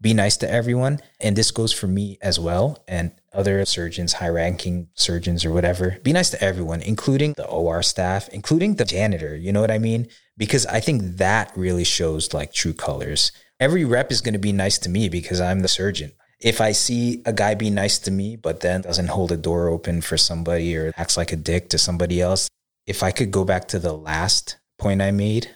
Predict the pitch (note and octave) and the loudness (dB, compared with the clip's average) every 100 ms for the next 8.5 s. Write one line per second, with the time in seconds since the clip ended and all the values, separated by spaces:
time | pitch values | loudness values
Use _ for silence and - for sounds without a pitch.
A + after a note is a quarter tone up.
0 | _ F2+ E2+ D#2+ F2 F2 E2+ D#2 E2 F2+ | _ -2 -2 0 0 0 0 0 0 0
1 | F#2+ A#2+ - _ _ _ _ G2+ G2 G#2+ | 2 0 -2 _ _ _ _ 0 2 2
2 | A#2 - A2+ G#2 F#2+ F#2 - - G2+ F#2+ | 0 0 0 0 0 -2 -6 -2 0 0
3 | - - F#2 - F#2 F2 E2+ E2+ F2 _ | -2 -4 -6 -2 0 0 0 -2 -4 _
4 | _ _ _ - - - F2 D#2+ C#2 D2+ | _ _ _ -2 0 0 -2 -4 -4 -8
5 | - _ _ - G2 G2 A2+ C3 C#3 - | -14 _ _ 0 2 4 2 0 0 -2
6 | - F2+ E2+ D#2+ - - - E2 D#2+ E2+ | 0 0 0 0 -2 -4 -4 -2 -2 -8
7 | - _ _ _ - F#2+ G2 G#2 G2+ - | -14 _ _ _ -2 0 0 0 -2 -2
8 | - F#2+ F2 D#2+ | 0 0 0 -2